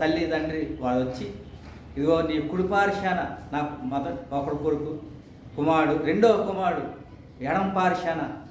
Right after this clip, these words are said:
ఆ నిత్యరాజ్యంలో ఉండాలని" చెప్పినప్పుడు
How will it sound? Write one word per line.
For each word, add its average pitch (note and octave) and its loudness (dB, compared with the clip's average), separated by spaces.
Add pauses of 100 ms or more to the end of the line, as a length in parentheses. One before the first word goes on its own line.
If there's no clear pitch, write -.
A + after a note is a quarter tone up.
(300)
ఆ B2+ -2
నిత్యరాజ్యంలో G3 2 (480)
ఉండాలని" F3 2
చెప్పినప్పుడు D3 -4